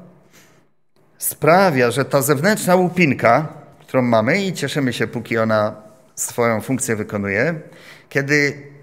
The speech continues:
z-, z-, zrzucamy tą nas-, naszą łupinkę, to po prostu wychodzi duch. Ciało obraca się w proch z powrotem, tak jak zostało stworzone. Natomiast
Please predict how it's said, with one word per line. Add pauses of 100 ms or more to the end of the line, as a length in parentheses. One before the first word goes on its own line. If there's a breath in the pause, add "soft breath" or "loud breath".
z-,
z-,
zrzucamy
tą
nas-,
naszą
łupinkę, (600 loud breath)
to
po
prostu
wychodzi (960)
duch. (760)
Ciało (240)
obraca
się
w
proch
z
powrotem,
tak
jak
zostało
stworzone.
Natomiast